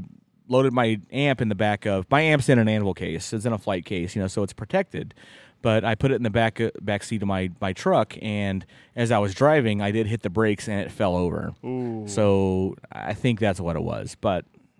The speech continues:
Speaker 1: who
Speaker 2: Yeah,
Speaker 1: knows?
Speaker 2: that probably did it.
Speaker 1: I'll get it home tomorrow and I'll look at it and see. But in the meantime, I got,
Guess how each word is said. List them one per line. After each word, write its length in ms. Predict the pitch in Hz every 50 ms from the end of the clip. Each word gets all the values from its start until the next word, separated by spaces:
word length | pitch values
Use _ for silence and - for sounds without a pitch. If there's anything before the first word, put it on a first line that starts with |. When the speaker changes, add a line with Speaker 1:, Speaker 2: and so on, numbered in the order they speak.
| _ _ -
Speaker 1:
who 80 | 104 104
Speaker 2:
Yeah, 60 | 95
Speaker 1:
knows? 220 | 87 80 78 80 - 117
Speaker 2:
that 80 | -
probably 300 | - 113 107 101 101 101
did 160 | 98 98 101 101
it. 160 | 101 - - -
Speaker 1:
I'll 100 | - 131
get 140 | 135 139 139
it 80 | 131 113
home 200 | 110 110 110 104
tomorrow 500 | - 113 107 101 98 98 98 98 98 101
and 100 | 101 101
I'll 100 | 101 104
look 180 | 101 95 -
at 140 | 92 87 90
it 120 | 95 - -
and 220 | - 104 95 92 -
see. 180 | - 98 95
But 140 | 98 147 175
in 60 | 190
the 40 | 165 160
meantime, 400 | 190 214 180 147 120 107 107 120
I 100 | 135 131
got, 180 | 147 123 -